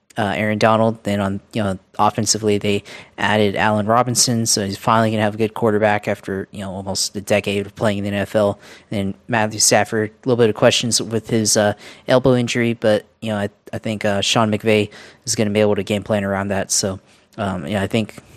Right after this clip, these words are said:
probably gonna be Chiefs and the Rams, which should be, uh, exciting game to watch, uh, offensively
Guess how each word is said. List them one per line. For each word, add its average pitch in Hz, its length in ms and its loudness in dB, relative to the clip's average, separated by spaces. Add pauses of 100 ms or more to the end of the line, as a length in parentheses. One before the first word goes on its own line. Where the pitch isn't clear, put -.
(120)
probably 113 220 2
gonna 107 140 0
be 107 280 0 (400)
Chiefs 117 360 2
and 107 80 0
the 101 40 0
Rams, 107 380 2
which 107 80 -4
should 117 240 0
be, 107 260 0 (100)
uh, 107 360 2
exciting 113 420 4
game 107 180 2
to 101 80 0
watch, 98 340 2
uh, 98 220 0
offensively 104 800 -2